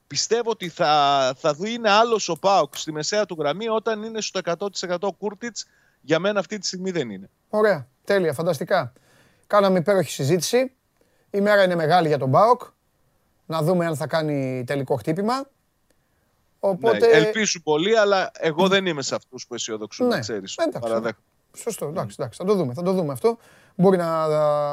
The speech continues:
Speaker 2: να πέσεις μέσα εσύ, μπορεί να γίνει κάτι. Ε, αυτά. Ε, να σου πω, ε, αν πάω, σκέφτομαι να πάω Ιωνικός Άρης. Θες τίποτα, να πω εκεί στα παιδιά, στην ομάδα της γειτονιάς σου;
Speaker 1: Χαιρετίσματα στον Κάνιας να δώσεις.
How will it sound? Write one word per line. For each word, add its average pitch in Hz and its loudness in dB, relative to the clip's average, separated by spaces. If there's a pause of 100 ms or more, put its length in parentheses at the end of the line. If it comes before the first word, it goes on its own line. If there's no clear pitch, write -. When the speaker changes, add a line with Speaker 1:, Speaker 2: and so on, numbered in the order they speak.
(160)
Speaker 2:
να 170 -6
πέσεις 175 -8
μέσα 180 -6
εσύ, 151 -8
μπορεί 120 -4
να 185 -6
γίνει 185 -4
κάτι. 117 -6 (500)
Ε, 185 0
αυτά. 180 -2 (180)
Ε, 208 2
να 233 0
σου 240 -4
πω, 233 6 (200)
ε, 196 0
αν 208 0
πάω, 208 2
σκέφτομαι 226 0
να 208 2
πάω 226 4
Ιωνικός 220 0
Άρης. 180 0 (400)
Θες - -6
τίποτα, 208 0
να 165 0
πω 214 2
εκεί 185 0
στα 185 -2
παιδιά, 175 0
στην 185 -6
ομάδα 196 0
της 165 -2
γειτονιάς 156 0
σου; 143 2
Speaker 1:
Χαιρετίσματα 185 0
στον - -4
Κάνιας 156 2
να 113 -2
δώσεις. 101 -12